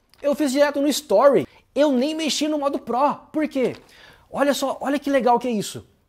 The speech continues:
Eu nem fiz no modo Pro. Eu abri o Instagram, nos stories do Instagram e fiz. Porque eu sei que quando tem pouca luz no ambiente,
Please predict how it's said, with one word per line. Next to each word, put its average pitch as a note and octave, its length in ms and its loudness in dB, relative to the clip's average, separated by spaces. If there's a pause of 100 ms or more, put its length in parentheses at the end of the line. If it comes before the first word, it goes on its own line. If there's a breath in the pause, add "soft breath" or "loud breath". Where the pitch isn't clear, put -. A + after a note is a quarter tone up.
(200)
Eu D4 120 0
nem F4 160 2
fiz D#4+ 180 4
no C#4+ 80 0
modo C4+ 180 4
Pro. A#3 440 0
Eu B3+ 120 2
abri B3+ 340 2
o D#4+ 100 2
Instagram, A#3+ 580 -2 (180)
nos A3+ 200 0
stories C4+ 500 2
do C4+ 60 0
Instagram C4+ 480 0
e F#4 100 -6
fiz. F#4+ 500 -4 (240 soft breath)
Porque C#4 240 -4
eu C#4+ 140 2
sei B3+ 600 -4 (120)
que - 120 -10
quando C#4 380 0
tem G#3 460 -2 (300)
pouca C#4 320 0
luz F#3+ 600 -6 (380)
no F#3 140 -8
ambiente, E3 800 -6